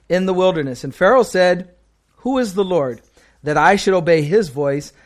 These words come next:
to let Israel go? I do not know the Lord, nor will I let Israel go." Whoa.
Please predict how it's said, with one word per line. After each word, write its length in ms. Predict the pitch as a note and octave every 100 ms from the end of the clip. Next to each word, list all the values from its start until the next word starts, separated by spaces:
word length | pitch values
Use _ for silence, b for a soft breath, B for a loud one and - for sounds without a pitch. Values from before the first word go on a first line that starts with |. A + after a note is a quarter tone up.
| b -
to 100 | E3
let 180 | E3
Israel 320 | E3+ C#3+ F3 E3
go? 240 | D#3 B2
I 140 | C3
do 320 | C#3+ G#2 G#3 C4
not 180 | A#3+
know 160 | F#3+ E3+
the 100 | D#3
Lord, 380 | D3 C#3 C#3+ C#3 b b -
nor 360 | C#3 E3+ G#3+ A3+
will 180 | G3+
I 80 | F3+
let 260 | F3 E3 E3
Israel 380 | E3 C3 D#3+ D#3
go." 380 | C#3+ C#3 A#2 A2 B2+ C3+
Whoa. 1400 | F3+ A3+ A#3 A3+ G#3 G3+ F3+ E3 D3+ C#3 C3 B2 A#2+ B2